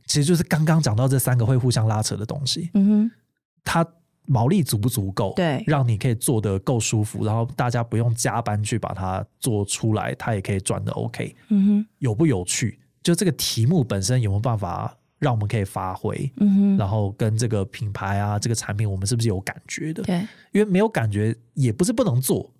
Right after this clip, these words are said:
Speaker 1: 因为你如果是，是个专业的广告公司，你应该都可以做才对。
Speaker 2: 对。
Speaker 1: 对，但就是做不开心啊。
Speaker 2: 嗯，对。
Speaker 1: 好，那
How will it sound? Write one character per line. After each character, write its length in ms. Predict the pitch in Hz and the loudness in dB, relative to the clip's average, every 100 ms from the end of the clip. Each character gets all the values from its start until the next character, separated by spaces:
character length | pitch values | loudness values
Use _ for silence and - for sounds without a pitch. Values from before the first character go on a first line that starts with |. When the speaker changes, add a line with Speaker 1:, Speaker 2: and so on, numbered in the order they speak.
| _ | _
Speaker 1:
因 80 | 202 | -2
为 60 | 226 | 2
你 200 | 143 117 | 2 2
如 160 | 147 170 | 0 2
果 80 | 156 | 2
是， 120 | 190 - - | 0 -4 -6
是 140 | - | -2
个 100 | 151 | 0
专 200 | - 151 | 0 2
业 80 | 156 | 2
的 80 | 107 | 2
广 140 | 101 | 0
告 40 | |
公 100 | 110 | 0
司， 120 | 110 120 | -2 0
你 100 | 104 | 0
应 60 | |
该 120 | 127 127 - | 0 0 0
都 180 | 123 | 0
可 120 | 120 104 | 0 -4
以 80 | |
做 180 | 90 98 | -4 -6
才 120 | 98 - | -8 -8
对。 200 | - - | -8 -6
Speaker 2:
对。 240 | 240 185 180 - _ | -2 0 -2 -8 _
Speaker 1:
对， 120 | 113 | 2
但 140 | 160 | 4
就 80 | 156 | 4
是 80 | 151 | 4
做 140 | 147 | 2
不 80 | 120 | 2
开 140 | 120 113 | 2 2
心 220 | 113 107 | 2 0
啊。 80 | 123 160 - - - | 2 0 -2 -4 0
Speaker 2:
嗯， 200 | 196 175 | 2 4
对。 280 | 175 180 - | 2 2 -2
Speaker 1:
好， 140 | 101 | 0
那 120 | 147 | 2